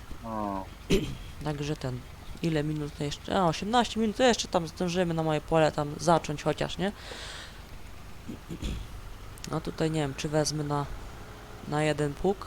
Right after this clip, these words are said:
Speaker 2: Chyba nie. A, to, a, ty jedziesz za mną.
Speaker 1: A, jadę, jadę.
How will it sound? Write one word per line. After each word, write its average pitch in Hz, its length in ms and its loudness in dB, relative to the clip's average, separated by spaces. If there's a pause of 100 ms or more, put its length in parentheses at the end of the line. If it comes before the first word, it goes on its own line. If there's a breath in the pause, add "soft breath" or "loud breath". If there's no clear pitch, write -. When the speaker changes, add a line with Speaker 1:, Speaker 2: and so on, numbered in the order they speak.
Speaker 2:
Chyba 160 220 4
nie. 151 200 0 (1700)
A, 151 300 0 (100)
to, 135 60 -6 (460)
a, 147 160 6
ty - 120 2
jedziesz 208 300 6
za 143 160 2
mną. 139 260 -4 (680)
Speaker 1:
A, 101 120 2
jadę, 95 240 4
jadę. 92 340 4